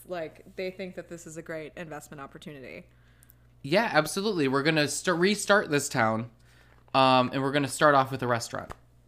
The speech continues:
Speaker 1: Yeah.
Speaker 2: That's it.
Speaker 1: And we have a, we have a weird, like,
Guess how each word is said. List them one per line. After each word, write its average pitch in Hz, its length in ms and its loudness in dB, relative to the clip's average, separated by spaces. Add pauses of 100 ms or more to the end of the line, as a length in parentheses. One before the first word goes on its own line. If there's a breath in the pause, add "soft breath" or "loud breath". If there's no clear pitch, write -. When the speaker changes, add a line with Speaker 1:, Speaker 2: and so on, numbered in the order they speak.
(160)
Speaker 1:
Yeah. 190 160 -6 (300)
Speaker 2:
That's 165 200 2
it. 220 320 8 (440 soft breath)
Speaker 1:
And 285 340 0
we 247 120 -6
have 226 200 -2
a, 196 340 -4 (100)
we 247 180 -8
have 240 200 -2
a 220 80 -4
weird, 269 840 -8
like, 196 400 -6